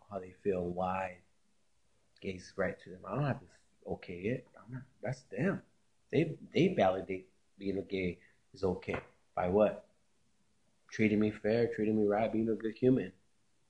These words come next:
being a caring, obeying, respecting,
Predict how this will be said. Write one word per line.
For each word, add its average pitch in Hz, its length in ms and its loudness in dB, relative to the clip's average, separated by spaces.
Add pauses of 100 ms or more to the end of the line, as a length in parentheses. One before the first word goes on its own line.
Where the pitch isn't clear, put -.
(240)
being 104 160 6
a 98 40 4
caring, 113 480 2 (1160)
obeying, 101 480 6
respecting, 104 640 -2